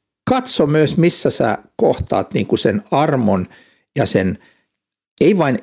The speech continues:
ennustuksen Kristuksesta, vaan niinku etukäteen jo julistetaan tätä anteeksantamusta Kristuksessa niille siellä oleville.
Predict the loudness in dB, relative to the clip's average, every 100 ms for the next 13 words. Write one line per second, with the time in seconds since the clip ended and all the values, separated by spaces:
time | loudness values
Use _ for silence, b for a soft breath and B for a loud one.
0 | 2 2 4 4 2 0 -2 0 -2 -2
1 | 0 0 0 -4 -2 -2 -2 -2 0 0
2 | 0 0 0 0 0 0 0 0 -4 0
3 | 0 2 2 4 4 4 4 0 -2 -4
4 | -2 -4 -4 -2 -4 -2 0 0 0 0
5 | -2 -4 -4 -4 -4 -6 -6 -6 0 0
6 | 0 -8 -6 -8 -6 -4 0 2 2 -2
7 | -2 0 0 -2 -6 B B B _ _
8 | _ _ _ _ _ _ _ 0 2 2
9 | 2 2 2